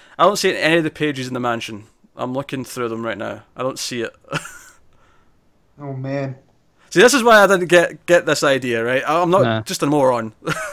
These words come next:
Speaker 3: Well, I, I f-, I thought it was possible, like, 'cause that's where he was going anyway.
Speaker 1: Yeah, no, I, I, I get why it's a possibility, and I actually quite like it. Uh,
Speaker 3: And, and, like, dialogue-wise, that's
Speaker 1: but
Speaker 3: what they were talking about on the pages before, taking it there, down to it.
Speaker 1: Yeah, yeah, yeah.
Speaker 2: I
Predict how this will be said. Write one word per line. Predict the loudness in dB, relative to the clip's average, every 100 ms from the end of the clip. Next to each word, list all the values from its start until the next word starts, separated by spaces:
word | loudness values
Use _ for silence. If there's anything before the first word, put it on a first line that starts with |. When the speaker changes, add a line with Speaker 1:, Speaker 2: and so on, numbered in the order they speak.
| -16 -20 -16 -2
Speaker 3:
Well, | 2
I, | 2 2
I | 0
f-, | -2 -4 -2
I | -2
thought | -2 -8 -8
it | -8
was | -6 -6 -10 -20 _
possible, | -4 -4 -4 -6
like, | -6
'cause | -4
that's | -2 -2
where | 0
he | -2
was | -2 -4
going | -4 -4
anyway. | -6 -6 -8 -12 2
Speaker 1:
Yeah, | 6 8
no, | 8
I, | 8
I, | 8 8 6 6 6
I | 4
get | 4
why | 6 4
it's | 2 -2
a | -4
possibility, | -4 -4 0 0 2
and | 2 4
I | 4
actually | 2 -2
quite | -2 -2
like | -2 -4
it. | -6 -6
Uh, | -4 0 2
Speaker 3:
And, | 0 0
and, | -2 -2
like, | -4 -6 _
dialogue-wise, | -2 0 0 0 -2 -2 -2
that's | -2 -4
Speaker 1:
but | -4
Speaker 3:
what | -4
they | -4
were | -4
talking | -4 -2 -2 -4 -6
about | -2 -2 -4
on | -6 -8
the | -6
pages | -4 -4 -8
before, | -14 -10 -6 -4 -6
taking | -4 -4 -4 -6
it | -8 -8
there, | -4 -4 -4 -8 -6
down | -4 -4
to | -8 -14
it. | -16 _ _ -6
Speaker 1:
Yeah, | -2 -2
yeah, | -4 -6
yeah. | -8 -10 -16 _ _ _ _ _
Speaker 2:
I | _